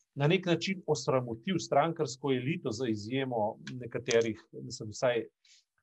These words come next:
le-, Levica konceptualizira to stvar drugače kot drugi, vsaj ne neoliberalno, ampak to, ne, da to agonijo te oblasti, ki, eh, i-,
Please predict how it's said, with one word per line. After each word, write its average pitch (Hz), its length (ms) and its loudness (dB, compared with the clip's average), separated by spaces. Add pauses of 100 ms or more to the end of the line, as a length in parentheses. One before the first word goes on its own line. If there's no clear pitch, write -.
(360)
le-, 127 180 -4 (400)
Levica 135 340 -6
konceptualizira 117 960 -4
to 113 120 -12
stvar 120 360 2
drugače 117 500 0
kot 110 140 -12
drugi, 151 340 -2
vsaj 117 200 -4
ne 113 140 -6
neoliberalno, 113 840 0
ampak 110 200 -4 (100)
to, 180 200 0
ne, 127 140 -4
da 113 140 -8
to 160 180 -10
agonijo 135 640 2
te 156 300 2 (460)
oblasti, 123 960 0
ki, 123 220 -8 (200)
eh, 113 560 -2 (280)
i-, 131 360 -4